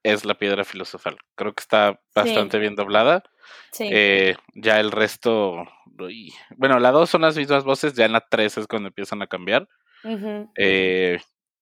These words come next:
Speaker 1: pero, pues, sí, son, son nuevas experiencias, y qué padre que tuviste la oportunidad de verla en el cine. Eh, por ahí nos comentaban en el chat de los boletos, creo que tú tampoco encontraste. Yo tengo entendido que eran en solo algunos cines donde daban el boleto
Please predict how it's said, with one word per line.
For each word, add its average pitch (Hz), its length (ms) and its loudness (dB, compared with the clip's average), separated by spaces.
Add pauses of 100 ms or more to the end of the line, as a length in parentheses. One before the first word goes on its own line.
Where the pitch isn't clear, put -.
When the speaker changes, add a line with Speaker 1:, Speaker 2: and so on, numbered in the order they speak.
(300)
Speaker 1:
pero, 104 320 4
pues, 104 220 -4
sí, 196 220 0
son, 196 340 2
son 160 160 2
nuevas 165 300 4
experiencias, 143 720 2 (340)
y 120 100 -2
qué 139 160 2
padre 135 300 2
que 131 100 -8
tuviste 110 380 -8
la 110 300 -4
oportunidad 104 680 -4
de 107 80 -2
verla 101 640 -2
en 101 140 -8
el 98 120 -8
cine. 139 360 -2 (420)
Eh, 120 140 2
por 120 180 0
ahí 131 80 4
nos 160 180 -4
comentaban 131 460 2
en 143 140 -2
el 104 160 -2
chat 131 360 -2
de 131 120 2
los 113 180 -2
boletos, 131 760 0
creo 135 160 -4
que 151 120 -2
tú 143 120 -14
tampoco 147 440 0
encontraste. 135 800 0
Yo 147 180 2
tengo 196 300 2
entendido 160 380 0
que 170 100 0
eran 165 180 4
en 131 140 -4
solo 143 320 2
algunos 139 420 -2
cines 101 480 -10
donde 98 240 -8
daban 110 320 0
el 107 140 -6
boleto 101 680 -4